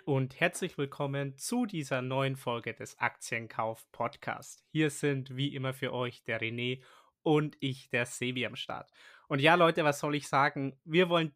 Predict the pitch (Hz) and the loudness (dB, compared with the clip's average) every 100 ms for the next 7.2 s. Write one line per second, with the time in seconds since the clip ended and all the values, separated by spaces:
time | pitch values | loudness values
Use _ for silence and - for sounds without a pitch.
0 | 190 220 - 165 - 160 165 139 127 135 | -6 -4 -2 -4 -4 -4 -2 -2 -2 -2
1 | 135 135 135 139 131 - 139 135 131 127 | -4 -4 -6 -4 -4 -4 -4 -2 -2 -4
2 | - - 156 151 - 151 139 - - - | -8 0 2 2 2 -6 -4 -4 -4 -4
3 | 127 120 _ 127 135 143 135 - 127 127 | -8 -10 _ 4 4 2 -2 -4 -4 -6
4 | - 131 123 131 143 143 131 - 117 127 | -8 -8 -2 0 0 -2 -4 -2 -2 -2
5 | - 151 156 151 - 127 131 135 - 127 | 0 0 0 -4 -2 -2 -2 -6 -6 -6
6 | 123 - 127 135 - 123 120 117 120 117 | -8 -2 -2 -2 -4 -8 -6 -4 -2 -2
7 | - 135 | -4 -8